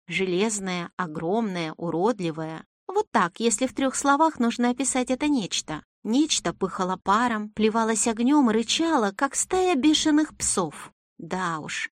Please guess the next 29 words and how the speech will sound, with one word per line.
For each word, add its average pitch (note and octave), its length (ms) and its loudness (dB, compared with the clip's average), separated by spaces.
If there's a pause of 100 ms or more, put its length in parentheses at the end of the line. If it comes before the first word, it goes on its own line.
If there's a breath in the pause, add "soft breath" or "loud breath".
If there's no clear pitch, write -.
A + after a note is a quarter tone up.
(100)
чувствую, F4+ 540 0
потлатая C4 520 2
девчонка B3 560 0
хорошенько A3+ 720 -2
повеселилась, G#3+ 880 -2
создавая G#3+ 720 -2
данное G3 440 -4
чудо. E3 560 -6 (380)
К - 60 -8
машине A#3+ 460 2
с G3+ 60 -6
другого G3+ 420 0
конца G#3+ 380 -2
подмостков G#3+ 760 -2
подошёл G3 480 -2
Скоротей G#3+ 680 -2
в - 60 -20
характерном A3 640 0
наряде G#3 400 0
мага, F3 500 -2 (220)
длинном G3 640 0
тёмно-коричневом A3 960 -2
балахоне A3 720 0
и C#4 80 2
высоком C4 440 0
колпаке C4 560 0
того A3+ 260 -2
же B3+ 120 -6
цвета, - 540 -6